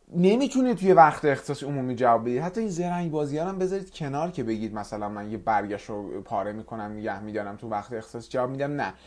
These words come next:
شما به هیچ وجه بعد تمام شدن وقت عمومی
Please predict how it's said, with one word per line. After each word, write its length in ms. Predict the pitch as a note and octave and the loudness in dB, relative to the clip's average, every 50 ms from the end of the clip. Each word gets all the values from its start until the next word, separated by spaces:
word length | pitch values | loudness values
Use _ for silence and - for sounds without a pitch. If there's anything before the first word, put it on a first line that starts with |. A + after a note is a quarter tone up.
| - - - | -20 -20 -18
شما 260 | - - E3 E3+ G3+ G#3 | -6 -2 0 2 2 2
به 140 | E3 F3 | 4 4
هیچ 300 | E3+ F3+ A3+ A3+ F#3 - | 4 4 4 2 2 4
وجه 180 | D#3 D3 C3+ A#2+ | 6 6 6 6
بعد 300 | C3 C#3+ C#3 C#3+ C#3+ C#3 | 6 6 6 8 6 4
تمام 280 | C#3 D#3 D3+ C#3+ C#3 C3+ | 2 0 -2 -4 -4 -4
شدن 280 | - C#3+ C3+ C3+ C3+ | -4 -4 -2 -2 0
وقت 340 | C3+ C3+ C3+ C#3 - - - | 2 2 2 2 0 -4 -4
عمومی 600 | C#3 C3+ C3+ C3 B2+ B2+ C3+ D#3 E3+ F#3+ G#3+ | -4 -4 -2 -2 -2 -2 -2 -2 -4 -4 -6